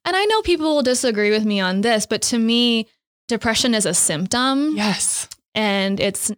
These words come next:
Speaker 1: it's not the root of what's going on. It's, it's, yeah, it's very normal to feel,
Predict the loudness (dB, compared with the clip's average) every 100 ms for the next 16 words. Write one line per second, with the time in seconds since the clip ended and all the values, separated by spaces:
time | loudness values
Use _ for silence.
0 | -6 -6 -2 -2 -2 -2 -4 -4 -4 -6
1 | -6 -6 -6 -6 -6 -4 -2 -2 -4 -4
2 | -4 -4 -4 -4 -4 -8 _ _ _ _
3 | _ _ _ -6 0 0 0 -2 0 2
4 | 2 0 0 -2 -2 -4 -4 -2 -2 -2
5 | -4